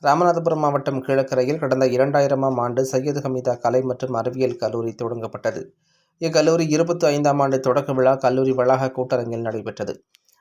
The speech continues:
இவ்விழாவில் முகமது சதக் அறக்கட்டளையின் தலைவர் யூசுப் தலைமை வகித்தார். இயக்குனர்கள் ஹபீப் முகமது மற்றும் ஃபைசல் அப்துல் காதிர் ஆகியோர் முன்னிலை வகித்தனர்.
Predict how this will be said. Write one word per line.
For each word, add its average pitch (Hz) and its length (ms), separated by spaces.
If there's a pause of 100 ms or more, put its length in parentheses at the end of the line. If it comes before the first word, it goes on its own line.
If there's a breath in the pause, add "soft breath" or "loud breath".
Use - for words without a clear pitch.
இவ்விழாவில் 151 580
முகமது 147 500
சதக் 131 300
அறக்கட்டளையின் 127 580
தலைவர் 120 400
யூசுப் 127 360
தலைமை 120 320
வகித்தார். 110 420
இயக்குனர்கள் 131 560
ஹபீப் 123 380
முகமது 123 400
மற்றும் 143 320
ஃபைசல் 143 380
அப்துல் 131 340
காதிர் 123 340
ஆகியோர் 120 360
முன்னிலை 123 320
வகித்தனர். - 440